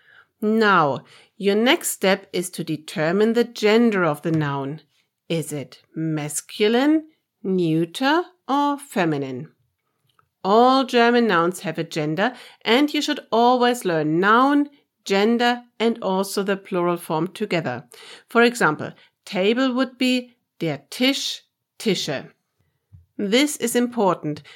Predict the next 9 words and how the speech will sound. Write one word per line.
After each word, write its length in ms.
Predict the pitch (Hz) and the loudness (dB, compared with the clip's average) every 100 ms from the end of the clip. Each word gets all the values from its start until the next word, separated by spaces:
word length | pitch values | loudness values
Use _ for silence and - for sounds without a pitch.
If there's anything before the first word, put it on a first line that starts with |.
| _ - | _ -10
because 320 | - 214 208 | -6 -6 -4
the 100 | 185 | -6
cases 460 | - 240 262 240 | -4 -4 -2 -2
have 220 | 240 208 - - | -2 -4 -6 -2
different 500 | 240 240 240 233 - | -2 0 -2 -4 -2
articles 520 | 175 180 190 185 170 | -2 -2 -2 -6 -6
for 160 | - 185 | -6 -8
different 540 | 175 165 - 170 165 | -6 -6 -6 -6 -6
genders. 560 | - 170 156 143 151 | -4 -4 -2 -4 -8